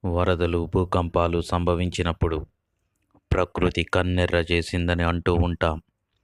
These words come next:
మనుషులు చేసే దగా, దోపిడీ, బలాత్కారం, నరహత్య, విచ్చలవిడి సంబంధాలు ఇవన్నీ ప్రకృతికి ఎలా తెలుస్తాయి? ప్రకృతి వెనుక ఉన్నది ఎవరు?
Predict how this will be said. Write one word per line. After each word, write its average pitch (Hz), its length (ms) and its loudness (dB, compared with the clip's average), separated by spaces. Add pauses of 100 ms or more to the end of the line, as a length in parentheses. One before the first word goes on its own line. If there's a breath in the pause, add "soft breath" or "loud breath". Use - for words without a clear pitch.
(540)
మనుషులు 87 460 0 (120)
చేసే 87 360 0
దగా, 87 460 0
దోపిడీ, 85 640 0
బలాత్కారం, 87 840 0
నరహత్య, 85 680 0 (880 soft breath)
విచ్చలవిడి 85 600 0
సంబంధాలు 85 800 0 (520)
ఇవన్నీ 85 540 2
ప్రకృతికి 85 720 -2
ఎలా 85 320 2
తెలుస్తాయి? 85 760 0 (840)
ప్రకృతి 90 460 0
వెనుక 87 280 0
ఉన్నది 87 400 2
ఎవరు? 82 460 0